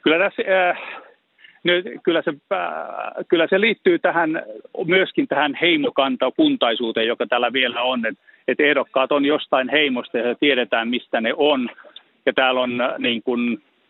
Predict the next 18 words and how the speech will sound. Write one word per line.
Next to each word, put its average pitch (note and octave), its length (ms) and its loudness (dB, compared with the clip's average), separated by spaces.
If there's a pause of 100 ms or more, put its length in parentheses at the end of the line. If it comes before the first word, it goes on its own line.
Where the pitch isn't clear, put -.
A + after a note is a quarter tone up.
(420)
tää C3 120 0
politiikka E3 460 0
on C#3+ 60 -2
vähän D#3 180 0
sellaista D3+ 360 -2
sulle E3+ 300 2
mulle C#3+ 340 2
jakoa, C3+ 500 0
et, A#2+ 80 -4 (140)
et D3 140 -6
haetaan, D3 480 0
niin C3 140 -4
kuin, B2+ 180 -2
vaihdetaan C#3+ 500 0
puolta D3 400 0
ja B2 140 -2
tehdään B2+ 360 -2
sopimuksia. B2+ 800 -2